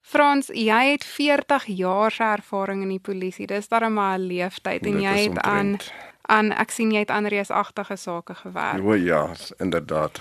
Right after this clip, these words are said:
Speaker 1: Jy het vroeër toe ons gesels het, Frans, het jy gesê het in jou leeftyd aan meer as vyftienduisend sake
Speaker 2: Ongeveer
Speaker 1: gewerk.
Speaker 2: vyftienduisend sake, ja. En die meeste van die sake was geweldsmisdade en, ehm, hoë profiel sake.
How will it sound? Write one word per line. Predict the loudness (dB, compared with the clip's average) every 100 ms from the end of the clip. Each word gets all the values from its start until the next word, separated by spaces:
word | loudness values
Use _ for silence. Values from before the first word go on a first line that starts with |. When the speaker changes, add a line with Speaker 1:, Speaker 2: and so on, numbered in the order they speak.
| -6
Speaker 1:
Jy | 0
het | 0 2
vroeër | 2 2
toe | 2
ons | 0 0
gesels | -2 2 2 2
het, | -2 -2
Frans, | -2 0
het | -2
jy | -4
gesê | -6 -8 -4 -4
het | -4
in | -4 -2
jou | -2 -2 -2 -2
leeftyd | -2 -2 -2 0 0 -2
aan | -4 -2
meer | -2 -4
as | 0
vyftienduisend | 2 2 0 -4 -4 -6 -10 -8
sake | -6 0
Speaker 2:
Ongeveer | 2 2
Speaker 1:
gewerk. | 0 2
Speaker 2:
vyftienduisend | 4 2 4 4 4 2 -2
sake, | 2 2 2 2
ja. | 2 2 -2
En | -4 -2 -2 -2
die | 0 2 4 4 2
meeste | -4 -2 0 2 -2
van | 0
die | 0
sake | 2 2 2 2 0
was | 2 0 -4 -14 -16
geweldsmisdade | -10 -4 2 2 2 0 0 4 4 6 4 2
en, | 0 0 2
ehm, | 2 2 0 -4 -12 -20 -20 -6
hoë | 0 0
profiel | 0 -4 -6
sake. | -4 -4 -4 -6